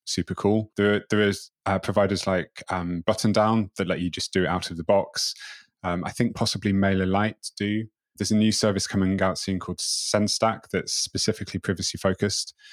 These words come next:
And, and in fact, even Review, which is the service that, uh, Twitter acquired, I'm not sure exactly what the status is there, but I know that, um, The Markup, who are, like, an investigative journalist online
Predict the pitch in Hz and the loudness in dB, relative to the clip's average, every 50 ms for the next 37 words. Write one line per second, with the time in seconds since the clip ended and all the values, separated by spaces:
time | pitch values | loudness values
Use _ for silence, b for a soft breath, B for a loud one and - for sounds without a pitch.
0 | B B B B B B _ - 113 113 113 113 - - - 123 113 110 - - | B B B B B B _ 2 4 4 4 4 2 0 0 2 2 2 4 2
1 | 127 - - - 135 123 117 123 117 113 107 107 98 92 107 123 123 117 101 90 | 0 0 0 0 2 2 4 4 4 6 4 4 2 2 2 2 4 4 4 2
2 | 82 85 85 90 87 - - - 95 92 87 - - - - - _ - 107 - | 0 0 -2 -2 -2 -2 0 0 0 0 0 -2 -4 -4 -6 -10 _ -8 -4 -2
3 | 107 98 90 92 - - - 98 90 78 - _ _ _ _ _ _ - 85 87 | 0 0 0 -2 -4 -4 -2 -2 -2 -4 -4 _ _ _ _ _ _ -6 -4 -4
4 | 85 - - - 98 - - 95 90 90 _ _ _ - - 87 87 82 85 85 | -4 -4 -4 -4 -2 -2 -2 -2 -4 -4 _ _ _ -6 -2 -2 0 0 0 -2
5 | 85 - - - B B B B B B B B B B B - 120 107 117 127 | -4 -6 -10 -14 B B B B B B B B B B B -2 0 2 2 2
6 | 110 - - 135 120 113 110 104 - 120 - - 113 104 95 101 101 - - 110 | 2 2 2 4 4 4 4 2 0 0 0 0 0 -2 -2 -2 -4 -2 -2 -2
7 | 104 - 117 - - 107 - - 110 120 131 113 - 95 85 - - - b b | -2 -2 -2 -2 -2 -2 0 2 4 4 4 2 2 -2 -2 -2 -6 -10 b b
8 | b b b b b 101 98 107 110 107 101 110 104 - - - - - - 101 | b b b b b 2 4 4 4 4 4 2 2 0 0 -6 -4 -2 0 0
9 | 98 98 95 98 92 98 101 98 - - 107 92 - - - 95 95 92 90 90 | 0 2 2 2 4 4 2 2 2 0 -2 -2 -2 -2 0 2 4 4 4 2
10 | 90 90 - _ _ _ _ _ _ - 101 - - 95 90 87 92 92 - - | 2 0 -4 _ _ _ _ _ _ -18 -10 -4 -2 0 0 0 0 0 -2 -4
11 | - - 90 - - - _ - - 95 90 90 85 85 82 - - - _ _ | -2 -4 -4 -4 -6 -14 _ -4 -2 0 0 2 0 0 -2 -2 -4 -8 _ _
12 | _ _ _ _ _ _ _ - 110 101 92 90 87 87 87 80 | _ _ _ _ _ _ _ -2 0 0 2 2 0 0 -2 -6